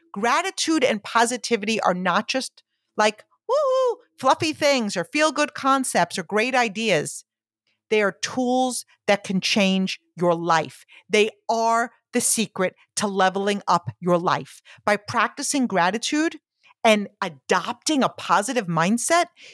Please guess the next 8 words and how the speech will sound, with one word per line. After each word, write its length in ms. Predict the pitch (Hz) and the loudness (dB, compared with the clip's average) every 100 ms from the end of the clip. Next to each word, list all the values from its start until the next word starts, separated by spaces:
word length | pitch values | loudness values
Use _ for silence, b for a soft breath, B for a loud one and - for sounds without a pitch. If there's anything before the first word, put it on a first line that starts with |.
| - | -2
you 180 | 233 | 0
increase 600 | 233 220 - - 262 - | 0 -4 -10 -8 -2 0
your 80 | 233 | 0
happiness, 600 | 160 175 - 156 151 - B B - | 0 -2 0 -2 -4 -4 B B -2
your 180 | 208 | 0
resilience. 640 | 202 208 160 175 190 208 226 | 2 0 0 0 2 0 0
And 120 | 214 | -2
again, 380 | 190 254 381 220 | 0 0 0 -4